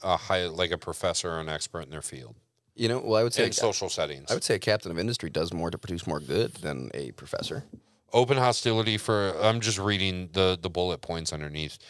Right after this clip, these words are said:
Speaker 2: Mm-hmm.
Speaker 1: Um, open hostil-, hostility to higher education. Professors and other academics are censored or even arrested.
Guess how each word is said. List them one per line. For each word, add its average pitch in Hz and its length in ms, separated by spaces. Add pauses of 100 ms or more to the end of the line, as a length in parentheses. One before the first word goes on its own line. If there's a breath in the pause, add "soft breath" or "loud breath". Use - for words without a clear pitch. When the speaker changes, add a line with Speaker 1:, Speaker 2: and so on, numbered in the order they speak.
(100)
Speaker 2:
Mm-hmm. 180 160
Speaker 1:
Um, 92 340
open 113 280
hostil-, 104 600 (120)
hostility 110 840
to 104 120
higher 95 260
education. 120 580 (300 loud breath)
Professors 104 600
and 98 100
other 98 240
academics 92 680
are 82 80
censored 120 540 (260 loud breath)
or 90 140
even 85 240
arrested. 113 600